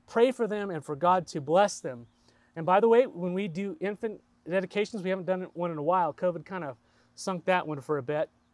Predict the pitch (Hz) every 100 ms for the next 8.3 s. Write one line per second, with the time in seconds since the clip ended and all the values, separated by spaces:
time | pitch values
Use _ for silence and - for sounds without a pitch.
0 | _ _ _ _ _ _ - 151 190 269
1 | 302 247 254 - 240 220 185 202 214 214
2 | 208 202 180 190 214 165 190 175 180 190
3 | 185 147 180 170 - 190 - 151 151 -
4 | _ _ _ _ _ _ _ - 196 247
5 | 269 294 214 202 185 196 - - _ 190
6 | 160 208 156 254 277 247 233 - 226 220
7 | 190 180 - 226 220 185 - - 240 185
8 | - -